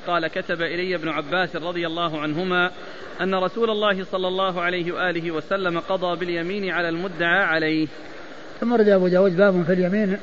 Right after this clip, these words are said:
Speaker 2: على المدعى عليه. آه، المدعى عليه هو الذي، الذي هو مطلوب، لأن المدعي طالب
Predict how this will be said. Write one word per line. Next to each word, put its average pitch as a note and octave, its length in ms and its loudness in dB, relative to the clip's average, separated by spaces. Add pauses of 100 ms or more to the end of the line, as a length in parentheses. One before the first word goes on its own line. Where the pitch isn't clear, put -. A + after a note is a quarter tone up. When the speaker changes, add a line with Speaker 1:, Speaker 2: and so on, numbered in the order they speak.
Speaker 2:
على F3+ 120 4
المدعى F3 440 4
عليه. E3+ 280 6 (1300)
آه، F3 480 2 (460)
المدعى G#3+ 440 4
عليه F#3+ 560 6 (1300)
هو G3+ 480 6 (380)
الذي، F#3+ 520 4 (800)
الذي G#3+ 280 4
هو G3+ 80 4
مطلوب، G#3 400 6 (960)
لأن F#3 260 0
المدعي F3+ 500 2
طالب F#3 420 4